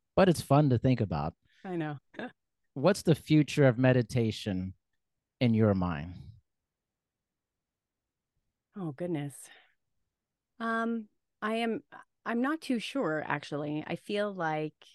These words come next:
Speaker 2: um, I feel like it is more of a, a, an integrated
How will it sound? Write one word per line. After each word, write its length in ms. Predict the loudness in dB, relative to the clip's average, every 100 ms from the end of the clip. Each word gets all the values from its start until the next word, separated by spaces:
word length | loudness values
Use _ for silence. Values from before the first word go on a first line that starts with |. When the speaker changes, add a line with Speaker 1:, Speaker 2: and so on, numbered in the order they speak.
| _ _ -10
Speaker 2:
um, 580 | -8 -8 -8 -8 -10 -14 _ _ _ _ _ _ _ _ _ _ -4
I 100 | -2
feel 280 | -2 -2 0
like 160 | 2
it 100 | 2
is 320 | 4 4 4 2
more 280 | 0 2
of 100 | 2
a, 160 | 2 0 0
a, 120 | -2 -2 -2
an 140 | -2 0
integrated 880 | -4 -2 -2 -2 -2 0 0 -2